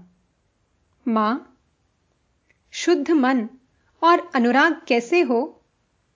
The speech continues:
मां, "होगा, होगा। अब ठाकुर के प्रति शरणागत हुए हो, सब हो जाएगा। ठाकुर से प्रार्थना करना।"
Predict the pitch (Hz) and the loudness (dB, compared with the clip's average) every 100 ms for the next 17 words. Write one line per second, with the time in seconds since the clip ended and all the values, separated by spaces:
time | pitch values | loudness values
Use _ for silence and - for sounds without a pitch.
0 | _ _ _ _ _ _ 233 220 185 180 | _ _ _ _ _ _ -4 -4 -4 -8
1 | - _ _ _ _ _ _ - 220 175 | -18 _ _ _ _ _ _ -8 -6 -4
2 | 202 277 392 - - 254 226 175 175 - | -2 -4 -6 -14 -6 -2 -2 -4 -8 -14
3 | _ _ _ _ _ _ _ _ _ _ | _ _ _ _ _ _ _ _ _ _
4 | _ 233 220 - 208 180 240 226 254 247 | _ -8 -8 -4 -4 -2 -6 -4 -6 -6
5 | 214 247 247 254 220 214 202 240 247 - | -6 -4 -4 -2 -2 -4 -4 -6 -8 -6
6 | 220 233 247 359 - _ _ _ _ _ | -2 0 -2 -4 -6 _ _ _ _ _
7 | _ - 294 294 240 220 202 185 214 262 | _ -4 2 2 2 -2 -2 -4 -4 -4
8 | 220 175 - _ _ _ _ _ _ _ | -4 -8 -16 _ _ _ _ _ _ _
9 | _ _ - 220 214 226 269 330 339 208 | _ _ -4 -4 -2 -6 -2 -6 0 -2
10 | 220 226 233 185 185 180 262 196 180 | -2 -6 -6 -6 -8 -6 -6 -6 -12